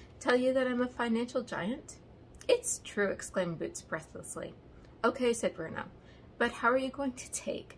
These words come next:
tw-, seventy-five hundred dollars and turn it into twenty-five thousand?"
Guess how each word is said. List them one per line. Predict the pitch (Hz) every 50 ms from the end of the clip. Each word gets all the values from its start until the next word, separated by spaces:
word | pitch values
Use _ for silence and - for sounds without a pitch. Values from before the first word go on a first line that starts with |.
| - -
tw-, | - - - - - - - -
seventy-five | - - - - - - - - - - - 202 202 226 233 262 254 - - 208 214 226 226
hundred | - - 196 202 202 240 214
dollars | - 196 175 160 147 - - 175 - - - - - - - - - -
and | 190 190 185
turn | - - 196 196
it | 220 214
into | - 214 202 - 208
twenty-five | - - - 185 190 - 233 214 - 190 175 175 - -
thousand?" | - - - - - - - -